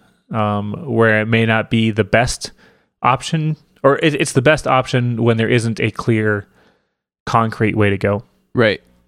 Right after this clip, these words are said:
Speaker 1: Um, it's also good when you want a little bit of randomization, um, just because you can assign things scores based on, uh, some kind of randomization properties, but kinda weight things in a certain direction. And so one of the things that I've done, well,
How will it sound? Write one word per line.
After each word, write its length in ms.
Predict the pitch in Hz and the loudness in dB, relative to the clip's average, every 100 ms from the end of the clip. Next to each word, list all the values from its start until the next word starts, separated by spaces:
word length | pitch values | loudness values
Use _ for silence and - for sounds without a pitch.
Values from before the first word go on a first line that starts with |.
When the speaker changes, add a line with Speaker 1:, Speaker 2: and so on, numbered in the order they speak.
| - 139 | -6 0
Speaker 1:
Um, 160 | 131 | 2
it's 120 | 143 | 4
also 260 | 202 214 160 | 2 2 0
good 180 | 135 131 | 2 2
when 100 | 123 | 0
you 140 | 117 | 2
want 180 | 117 117 | 2 2
a 60 | 110 | 2
little 200 | 110 107 | 2 2
bit 120 | 107 | 0
of 80 | 104 | 2
randomization, 800 | 104 104 101 107 104 107 101 - - _ _ _ _ | 0 0 -2 -2 -4 -6 -10 -14 -20 _ _ _ _
um, 380 | 110 104 101 98 | -2 0 0 -2
just 180 | 98 120 | -2 -2
because 360 | 120 - 113 104 | -2 0 0 -2
you 60 | |
can 120 | - | -4
assign 560 | 104 92 - 110 110 107 | -4 -2 0 0 0 -2
things 420 | 107 110 107 104 | -2 -2 0 -4
scores 680 | - - - 107 104 104 95 | -4 -6 0 2 2 -2 -2
based 320 | 104 104 - | -2 -2 -2
on, 320 | 107 104 104 98 _ _ _ _ _ _ 107 | -2 -2 -4 -10 _ _ _ _ _ _ -2
uh, 160 | 101 | 0
some 180 | 98 104 | -2 -4
kind 180 | - 104 | -2 -2
of 60 | |
randomization 640 | 101 101 101 98 104 98 117 | 0 -2 -2 -2 -4 -6 -6
properties, 460 | 107 104 107 104 | -4 -2 -4 -6
but 240 | 101 113 - | 0 -2 0
kinda 340 | 127 113 104 98 | 0 2 0 0
weight 240 | 113 - | 0 0
things 400 | - 110 107 98 | 0 0 0 -6
in 180 | - 110 | -4 -4
a 60 | 101 | 0
certain 240 | - 104 | 0 -2
direction. 480 | 107 104 - 107 104 - - _ _ _ - | 0 -2 -2 -6 -8 -12 -20 _ _ _ -4
And 100 | 120 | 2
so 120 | 131 | 2
one 140 | 175 | 2
of 60 | 156 | 2
the 60 | |
things 220 | 127 120 113 | 0 0 2
that 120 | 113 | 2
I've 140 | 101 | 2
done, 400 | 110 107 104 104 - _ _ _ | 0 0 -2 -6 -14 _ _ _
well, 240 | 139 120 | 0 0